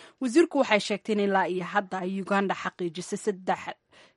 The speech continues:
kays oo cudurka Ebola ah, waxaanay ugu baaqday dadka reer Uganda inay la shaqeeyaan saraakiisha caafimaadka si looga hortago xanuunkan dilaaga ah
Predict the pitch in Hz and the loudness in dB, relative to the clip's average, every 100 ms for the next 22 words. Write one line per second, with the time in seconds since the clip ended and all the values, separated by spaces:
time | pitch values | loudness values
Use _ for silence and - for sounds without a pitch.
0 | - 226 233 - - 208 202 196 240 220 | -4 0 0 -2 -4 2 4 4 2 0
1 | - 208 156 180 202 190 170 170 185 190 | 0 -4 -4 0 4 4 2 -6 -8 -2
2 | 190 190 185 190 190 180 180 185 190 180 | 0 0 -2 -4 -2 0 0 0 -4 -4
3 | 196 214 202 233 226 196 185 175 175 196 | -4 -4 0 0 0 -4 -4 -6 -4 -4
4 | 208 196 208 - - 202 202 196 - - | -2 0 -2 -4 -4 0 2 0 -2 -14
5 | - - - 240 220 277 - 196 185 185 | -20 -12 0 2 2 0 0 0 -2 -4
6 | 190 208 185 - 185 214 196 190 208 202 | -2 0 0 -2 -8 -2 2 2 2 0
7 | - 196 190 208 220 214 226 202 220 233 | -4 -6 -4 -2 -2 0 0 0 4 8
8 | 214 196 - 175 | 8 4 -6 -12